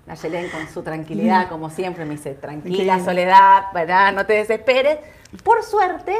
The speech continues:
Speaker 1: el
Speaker 2: Se dio
Speaker 1: mercado
Speaker 2: vuelta.
Speaker 1: rebotó, gracias a Yelena por traerme <laughs> tranquilidad a, a mi vida. Em, pero qué terrible, o sea, está muy volátil, así que cuidado con Brasil también. Mañana acá es feriado, pero Estados Unidos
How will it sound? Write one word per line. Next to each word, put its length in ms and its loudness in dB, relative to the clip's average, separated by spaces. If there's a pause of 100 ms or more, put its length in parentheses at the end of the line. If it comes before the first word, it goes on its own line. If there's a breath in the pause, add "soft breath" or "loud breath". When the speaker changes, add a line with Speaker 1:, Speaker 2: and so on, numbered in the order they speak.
Speaker 1:
el 100 -4
Speaker 2:
Se 60 4
dio 60 8
Speaker 1:
mercado 280 6
Speaker 2:
vuelta. 60 -2
Speaker 1:
rebotó, 440 -2
gracias 480 -4
a 80 -8
Yelena 380 -10
por 160 -2
traerme 540 2
<laughs> 20 -4
tranquilidad 760 0 (300)
a, 120 0
a 20 2
mi 180 -2
vida. 420 6 (580 loud breath)
Em, 840 2 (400)
pero 260 -2
qué 120 -6
terrible, 500 -6
o 80 -6
sea, 160 4
está 340 4
muy 200 0
volátil, 380 4
así 140 0
que 120 -4
cuidado 320 4
con 120 2
Brasil 320 -4
también. 440 0 (880 soft breath)
Mañana 400 0
acá 160 2
es 80 -6
feriado, 560 4
pero 100 -2
Estados 260 0
Unidos 260 -8